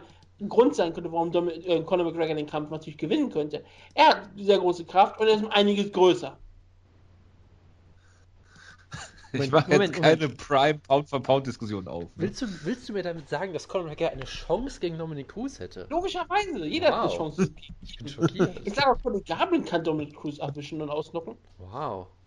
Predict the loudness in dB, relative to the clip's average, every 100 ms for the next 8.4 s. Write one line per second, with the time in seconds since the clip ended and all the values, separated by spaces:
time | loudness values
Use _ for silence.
0 | _ -20 -20 -18 -14 -12 -12 -8 -6 -2
1 | -2 2 2 2 -4 -8 -10 -10 -12 -14
2 | -16 -14 -10 -6 0 2 4 2 2 0
3 | -6 -8 -6 -2 0 0 0 -2 -4 0
4 | 2 0 -2 -8 -12 -8 -6 -2 0 -2
5 | -6 -6 -6 -2 0 0 -2 -12 -20 -20
6 | _ -4 4 4 6 2 0 0 0 0
7 | -2 -4 -4 -6 4 6 6 2 -6 -8
8 | -4 -2 -2